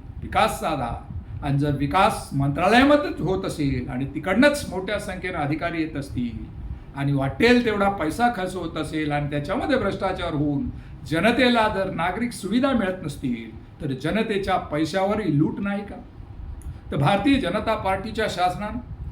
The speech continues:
कर्तव्यदक्ष देवेंद्र फडणवीस मुख्यमंत्री यांनी ठाणे जिल्ह्यावर बघण्याची एक दृष्टी, कृपादृष्टी करावी. ठाणे जिल्ह्याचे जे रस्ते आहेत त्या रस्त्यांचा,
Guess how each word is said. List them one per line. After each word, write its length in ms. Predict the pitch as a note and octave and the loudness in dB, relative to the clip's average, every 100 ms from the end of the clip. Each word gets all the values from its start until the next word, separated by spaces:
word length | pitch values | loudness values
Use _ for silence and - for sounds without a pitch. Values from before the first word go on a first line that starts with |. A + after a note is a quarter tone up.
| - - - | -12 -10 -2
कर्तव्यदक्ष 640 | - G3+ C4 C4+ D4 C#4+ C#4 | 2 2 4 4 4 2 -2
देवेंद्र 640 | - F#3 A3 C4+ D4 G#3+ | -2 -2 2 4 4 2
फडणवीस 600 | - D#3+ B3 A3+ F3+ - | 0 2 4 4 0 -4
मुख्यमंत्री 560 | F3 F#3 G#3 G3+ G3+ E3 | -6 -6 -4 -4 -2 0
यांनी 380 | D3 F3+ B2 - - - - D#3+ | 0 0 -2 -6 -12 -10 -6 0
ठाणे 240 | G#3+ B3+ | 2 2
जिल्ह्यावर 460 | G3+ F#3+ F#3+ F3 C#3 - - - | 0 0 0 -2 -6 -10 -16 -10
बघण्याची 600 | - D#3 D#3+ F3+ C#3 D#3+ D3+ | -4 -2 -2 -4 -2 -2 -2
एक 200 | C#3+ C#3+ | -2 -2
दृष्टी, 500 | A2+ - E3 - D#4 | -4 -4 -4 -2 -4
कृपादृष्टी 680 | - D#3 G#3+ C4+ D4 - | -4 2 4 6 2 0
करावी. 400 | D3 A#2+ A2 - - - - - - | -6 -8 -8 -12 -14 -16 -16 -10 0
ठाणे 240 | E3+ A#3 | 2 4
जिल्ह्याचे 520 | F3 F3 G3+ G#3+ A#3 | 2 -2 0 0 0
जे 140 | A3+ G#3+ | 0 0
रस्ते 360 | E3 D3+ - | 0 -2 0
आहेत 260 | E3+ D3 C3+ - - - - - - | 0 0 -4 -8 -14 -14 -12 -10 -2
त्या 120 | E3+ | 0
रस्त्यांचा, 800 | D#3 - G#3+ A3 A3 G3 - | 0 -2 -2 0 2 2 0